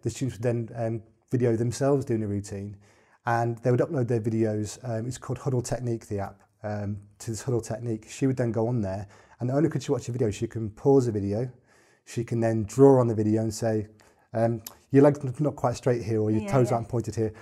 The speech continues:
Speaker 1: So I'm, I'm not a dance teacher.
Speaker 2: Yeah, no, that's
Speaker 1: Anyway,
Speaker 2: correct, though,
Speaker 1: but,
Speaker 2: yeah.
Speaker 1: but she, she could then draw lines on it and say,
Speaker 2: Yeah.
Speaker 1: "Well, you should be over here. Um, this
Speaker 2: Yeah.
Speaker 1: technique isn't quite right."
Speaker 2: It's amazing.
Speaker 1: And then send it back to them.
Speaker 2: Yeah.
Speaker 1: And then they could then watch that and give a, give, give feedback on that and then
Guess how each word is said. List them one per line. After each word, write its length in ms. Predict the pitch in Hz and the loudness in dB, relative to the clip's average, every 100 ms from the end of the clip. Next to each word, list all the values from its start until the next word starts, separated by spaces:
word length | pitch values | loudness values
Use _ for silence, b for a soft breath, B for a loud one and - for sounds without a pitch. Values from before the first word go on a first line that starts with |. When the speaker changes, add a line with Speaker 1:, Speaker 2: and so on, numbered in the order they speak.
| B | B
Speaker 1:
So 160 | - | 6
I'm, 160 | 135 139 | 8 8
I'm 140 | 147 160 | 8 8
not 120 | 147 | 10
a 20 | |
dance 240 | 139 135 | 10 8
teacher. 300 | - 120 - | 6 2 4
Speaker 2:
Yeah, 60 | - 311 370 | 4 6 4
no, 20 | |
that's 200 | 330 320 | 6 6
Speaker 1:
Anyway, 300 | 156 143 135 | 10 10 12
Speaker 2:
correct, 380 | 302 427 - - | 10 8 6 -6
though, 140 | - 226 | 2 8
Speaker 1:
but, 100 | 147 | 10
Speaker 2:
yeah. 80 | |
Speaker 1:
but 100 | 392 | 8
she, 160 | - 135 | 4 2
she 200 | - - | -2 -2
could 100 | 151 | 4
then 100 | 165 | 6
draw 200 | 156 151 | 10 10
lines 360 | 127 139 156 139 | 10 8 6 4
on 100 | 123 | 2
it 120 | 117 120 | 0 -2
and 100 | 117 | -2
say, 180 | 123 | 2
Speaker 2:
Yeah. 80 | 117 | 6
Speaker 1:
"Well, 100 | 135 | 8
you 60 | 131 | 8
should 220 | - 143 | 6 4
be 120 | 135 | 8
over 180 | 127 120 | 8 8
here. 360 | 117 127 110 95 - _ 117 | 6 4 4 -2 -14 _ -2
Um, 240 | 113 113 | 0 0
this 140 | 131 | -2
Speaker 2:
Yeah. 60 | - | -2
Speaker 1:
technique 260 | 127 120 123 | 0 0 -2
isn't 140 | 117 | -4
quite 180 | 117 110 | -2 0
right." 200 | 113 110 | 0 -2
Speaker 2:
It's 100 | - | 4
amazing. 360 | 247 226 285 392 | 4 6 2 -2
Speaker 1:
And 20 | 262 | 2
then 140 | 131 | 2
send 200 | 131 139 | 2 2
it 80 | 123 | 4
back 160 | 131 - | 2 2
to 120 | 120 | -4
them. 180 | 101 98 b b | -4 -6 b b
Speaker 2:
Yeah. 200 | 214 247 - | -6 -6 -4
Speaker 1:
And 80 | 131 | 0
then 60 | 127 | 4
they 120 | 147 151 | 4 4
could 120 | 127 | 0
then 140 | 123 | 2
watch 260 | 127 135 - | 2 2 0
that 180 | 113 110 | 0 0
and 100 | 117 | -2
give 140 | 131 | 0
a, 100 | 117 113 - | 2 0 -6
give, 140 | 127 | -6
give 160 | 135 - | -4 -2
feedback 440 | 131 127 107 - | -2 -2 -4 -4
on 120 | 107 | -4
that 160 | 110 113 | -4 -4
and 100 | 117 | -4
then 260 | 117 117 | -4 -6